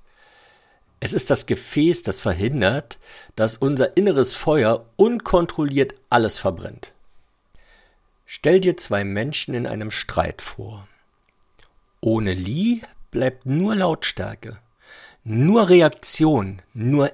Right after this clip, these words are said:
Eskalation. Das Menschliche verschwindet Schritt für Schritt. Doch das Ritual setzt etwas anderes dagegen. Eine innere Verbeugung,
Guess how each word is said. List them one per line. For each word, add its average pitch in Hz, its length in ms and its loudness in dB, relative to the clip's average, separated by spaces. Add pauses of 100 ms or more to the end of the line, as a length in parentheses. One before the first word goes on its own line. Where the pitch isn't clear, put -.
Eskalation. 120 960 -2 (1300)
Das 107 200 -2
Menschliche 214 580 0
verschwindet 127 800 -6
Schritt - 440 -8
für 117 200 -8
Schritt. - 420 -12 (1900)
Doch 107 160 0
das - 260 0
Ritual 110 640 -2
setzt - 380 -2
etwas 131 380 -4
anderes 120 440 -4
dagegen. 98 520 -12 (1120)
Eine 101 560 0 (100)
innere 127 320 0
Verbeugung, 107 800 -4